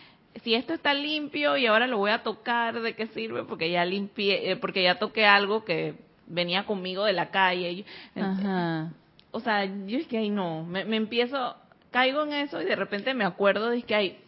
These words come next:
Speaker 1: yo no me voy a hacer un rollo con esa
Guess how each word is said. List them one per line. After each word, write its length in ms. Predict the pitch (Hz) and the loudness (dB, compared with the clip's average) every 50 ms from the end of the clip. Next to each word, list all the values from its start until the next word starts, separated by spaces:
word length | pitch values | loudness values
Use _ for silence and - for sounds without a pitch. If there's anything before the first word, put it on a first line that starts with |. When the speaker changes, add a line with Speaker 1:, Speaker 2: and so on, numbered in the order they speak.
| _ _ _ _ _ _ - | _ _ _ _ _ _ -10
Speaker 1:
yo 160 | 214 220 262 | -4 -2 -2
no 100 | 294 311 | -2 0
me 100 | 302 247 | -2 -2
voy 180 | 208 202 214 226 | -2 0 0 0
a 240 | 233 - - - 202 | 0 -2 0 -2 -2
hacer 480 | 202 - - 208 208 208 214 220 233 - - - | -4 -4 -4 -4 -4 -2 -4 -8 -12 -14 -14 -10
un 160 | 214 233 240 233 | -8 -6 -6 -4
rollo 380 | - 233 240 233 226 240 247 | -2 -2 0 0 2 0 0
con 160 | 240 190 165 | -2 -4 -6
esa 320 | 170 175 - 220 220 233 | -6 -6 -6 -8 -8 -8